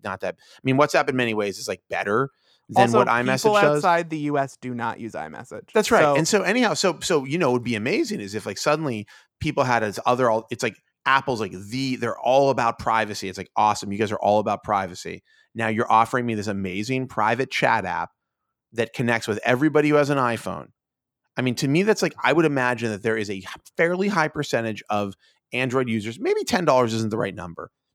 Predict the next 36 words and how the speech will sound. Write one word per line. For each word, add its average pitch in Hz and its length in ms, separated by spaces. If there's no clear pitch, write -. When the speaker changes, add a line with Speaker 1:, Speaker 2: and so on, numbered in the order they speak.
Speaker 1:
Maybe 151 100
it's 185 100
five 113 320
dollars 92 320
a 95 40
month. 85 220
Speaker 2:
Five 214 220
dollars 240 300
a 240 40
month, 180 380
and 143 160
you 135 80
get 147 160
it 156 80
for 160 120
free 160 280
if 180 120
you 185 100
buy, 160 200
own 156 220
an 147 60
Apple 135 260
device, 127 300
and 131 100
if 120 40
you 120 60
don't 123 220
own 139 120
an 131 60
Apple 127 180
device, 120 300
it's - 120
five 101 200
dollars 107 240
a 113 60
month, 110 180